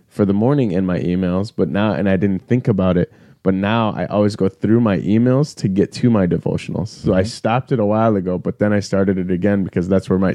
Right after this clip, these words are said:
Speaker 1: devotionals are.
Speaker 2: Yeah.
Speaker 1: Now I'm rethinking my whole devotionals process.
Speaker 2: <laughs>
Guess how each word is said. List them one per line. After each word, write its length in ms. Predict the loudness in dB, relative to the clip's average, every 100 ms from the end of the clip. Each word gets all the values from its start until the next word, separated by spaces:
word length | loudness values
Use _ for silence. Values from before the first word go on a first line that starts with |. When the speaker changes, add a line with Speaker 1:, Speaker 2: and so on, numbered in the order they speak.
| -4
Speaker 1:
devotionals 800 | -4 -2 0 0 0 -4 -4 -4
are. 140 | -6 -4
Speaker 2:
Yeah. 140 | -4 -4 _
Speaker 1:
Now 140 | -2 0
I'm 160 | 0
rethinking 420 | 0 0 -2 -2 -2
my 140 | -2
whole 160 | 0 -2
devotionals 640 | 0 0 0 -2 -6 -4
process. 520 | -4 -4 -4 -6 -6
Speaker 2:
<laughs> 800 | -4 -2 -2 -2 -2 -4 -10 -12